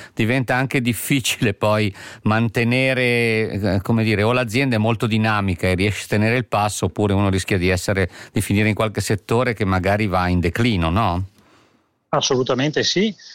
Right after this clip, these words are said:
Speaker 2: ma tenete presente che nelle discussioni con gli imprenditori, perché la domanda è: "Ma allora se io ho un giovane o una giovane che re-, rimangono da me due o tre anni, perché devo investire nei loro confronti?" Allora, posto che questa è la nuova situazione del mercato,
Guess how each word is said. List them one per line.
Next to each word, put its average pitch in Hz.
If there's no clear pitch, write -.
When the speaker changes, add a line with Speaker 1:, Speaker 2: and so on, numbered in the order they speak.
Speaker 2:
ma 135
tenete 180
presente 156
che 120
nelle 123
discussioni 135
con 139
gli 127
imprenditori, 127
perché 127
la 135
domanda 135
è: 107
"Ma 170
allora 127
se -
io 190
ho 147
un 139
giovane 160
o 123
una 131
giovane 147
che 127
re-, 135
rimangono 135
da 120
me 131
due 127
o 135
tre 131
anni, 117
perché 185
devo 131
investire 131
nei 127
loro 120
confronti?" 113
Allora, 165
posto 208
che 143
questa 160
è 123
la 131
nuova 135
situazione 110
del 127
mercato, 117